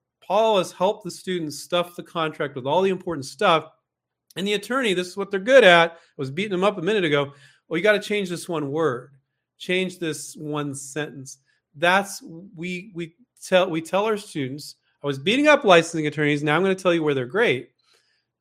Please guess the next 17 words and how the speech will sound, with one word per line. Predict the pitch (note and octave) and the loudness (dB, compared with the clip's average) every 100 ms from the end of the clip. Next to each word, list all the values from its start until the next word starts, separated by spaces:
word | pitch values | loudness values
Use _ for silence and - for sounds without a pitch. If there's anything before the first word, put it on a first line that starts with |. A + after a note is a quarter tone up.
| _ _ | _ _
Do | - F#3+ A#3+ | -6 -2 0
not | G#3+ F#3 F#3 | 4 4 2
sign | - D#3+ D3 D3 | -2 0 2 2
a | C#3 | 0
licensing | C3 D3 D3 C3+ | 0 -2 -4 -10
agreement | A#2+ A#2+ B2+ | -8 -8 -8
without | D#3 D#3 D#3+ | -2 4 4
an | F#3 | 2
attorney | D#3 - C#3 C3 B2+ C3 - _ _ _ | -6 -6 -4 -4 -6 -14 -20 _ _ _
dotting | - C#3+ D3+ | 0 0 2
the | D3 | 0
I's | C3 B2+ | -2 -4
and | B2+ | -8
crossing | - A#2+ A#2 A#2+ | -4 -4 -6 -16
the | A2 | -18
T's. | - E3+ B2 - | -6 -4 -4 -4
But | C3 B2+ | -6 -6